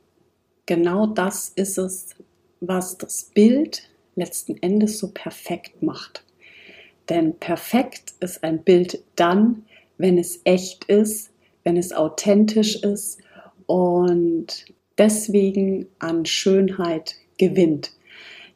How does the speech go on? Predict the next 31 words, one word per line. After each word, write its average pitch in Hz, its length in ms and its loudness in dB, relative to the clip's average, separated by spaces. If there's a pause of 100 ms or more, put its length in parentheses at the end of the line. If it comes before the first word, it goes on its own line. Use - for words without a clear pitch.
(140)
Denn, 170 680 0
ähm, 165 500 -6 (160)
auch 202 120 2
Schönheit 208 540 4
ist - 220 -8
relativ, - 680 -8 (360)
ja. 190 400 0 (580)
Wenn 185 200 6
wir 190 520 2
zurückblicken, 220 1300 2 (840)
ja, 147 180 -6 (400)
von 175 260 0
der 175 160 0
Zeit 202 400 0
her, 196 360 0
als 175 240 -2
die 175 180 -2
Rubens-Frauen 196 1700 2
noch 175 200 -2
das - 180 -4
absolute 196 560 -4
Schönheitsideal 190 1200 2
war, 180 280 -2
ja, 175 280 -2
wo 180 160 0
wir 180 100 4
uns 180 200 0
heute 190 300 2
denken, 175 440 0
oh 170 80 0
Gott, 208 400 0